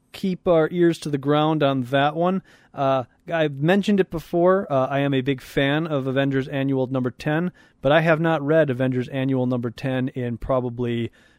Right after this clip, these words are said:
ten, fifteen years. So it's all gonna be, uh,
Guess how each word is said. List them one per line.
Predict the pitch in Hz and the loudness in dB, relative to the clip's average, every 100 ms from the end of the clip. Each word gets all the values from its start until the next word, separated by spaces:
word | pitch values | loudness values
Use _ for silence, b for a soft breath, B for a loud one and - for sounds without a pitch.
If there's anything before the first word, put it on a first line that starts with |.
| b - | b -10
ten, | - 156 135 | -2 -2 0
fifteen | 143 - 143 131 | -2 -4 -4 -2
years. | 127 113 104 | -2 -4 -4
So | - | -4
it's | 127 | 0
all | 170 175 | 4 6
gonna | 185 170 | 6 2
be, | 151 143 139 - b b b | 4 4 2 -2 b b b
uh, | 127 117 | -4 -2